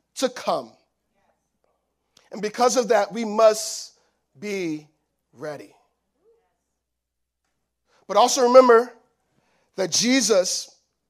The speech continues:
as he talks about readiness here, readiness for his return, it not only has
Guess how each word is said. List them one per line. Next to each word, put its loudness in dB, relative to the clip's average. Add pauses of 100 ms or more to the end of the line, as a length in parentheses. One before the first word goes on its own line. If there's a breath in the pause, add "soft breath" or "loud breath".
(680 soft breath)
as -4
he -2
talks 0
about -2
readiness -4
here, -14 (720 soft breath)
readiness 2
for -2
his -2
return, -4 (440 soft breath)
it 2
not 2
only 2
has -2